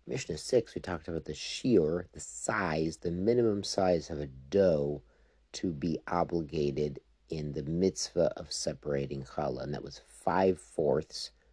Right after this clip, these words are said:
one point two five kav. Now Mishnah Zayin reads shiur hachallah, meaning the shiur of the challah itself, the piece removed from the dough, echad me'esrim ve'arba. It's one out of twenty-four.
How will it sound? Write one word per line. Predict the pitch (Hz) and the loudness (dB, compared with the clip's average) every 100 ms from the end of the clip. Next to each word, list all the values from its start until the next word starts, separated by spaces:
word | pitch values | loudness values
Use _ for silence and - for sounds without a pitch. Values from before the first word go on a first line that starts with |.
| _ - | _ -6
one | 85 92 | -4 -4
point | - 90 - | -2 -2 -2
two | - 82 - | -6 -6 -6
five | 73 71 71 - _ - | -6 -6 -8 -12 _ -14
kav. | - 110 - - _ _ _ _ | -4 -2 -2 -6 _ _ _ _
Now | 78 | -6
Mishnah | 80 - 90 | -4 -4 -6
Zayin | 80 127 151 113 | -2 0 2 4
reads | 95 82 - - | 6 4 0 -14
shiur | - - 120 110 107 104 | -10 -4 4 6 6 2
hachallah, | - - - - 139 123 71 55 - _ _ _ - | -8 -10 -10 4 8 10 8 0 -6 _ _ _ 0
meaning | 101 92 | 4 4
the | 82 | 4
shiur | 85 - - 117 113 | -2 -2 2 6 6
of | 85 | 4
the | 90 | -2
challah | 85 - - 92 85 71 | -4 -2 6 6 6 2
itself, | - - 87 - | 0 -2 -2 -2
the | - - | -10 -12
piece | - - - 127 120 - - - | -20 -14 -2 -2 0 -4 -8 -2
removed | 92 90 87 87 - | 0 2 4 2 0
from | - 78 | -10 -10
the | 71 | -8
dough, | 73 - 135 107 95 95 _ _ _ _ _ - | -4 6 10 12 10 8 _ _ _ _ _ 2
echad | 127 139 - 123 110 - - - | 4 4 4 4 4 -2 -12 -4
me'esrim | 92 - - 107 110 - 104 98 90 | -2 -4 4 6 6 4 2 2 4
ve'arba. | 90 78 71 65 62 55 | 4 4 2 2 2 0
It's | - - | -10 -12
one | 78 78 95 110 113 - | -10 0 2 4 2 -2
out | 85 85 | 0 4
of | 80 - | 2 0
twenty-four. | - 98 90 76 - - 90 - - | -4 0 0 -2 -4 2 2 2 -6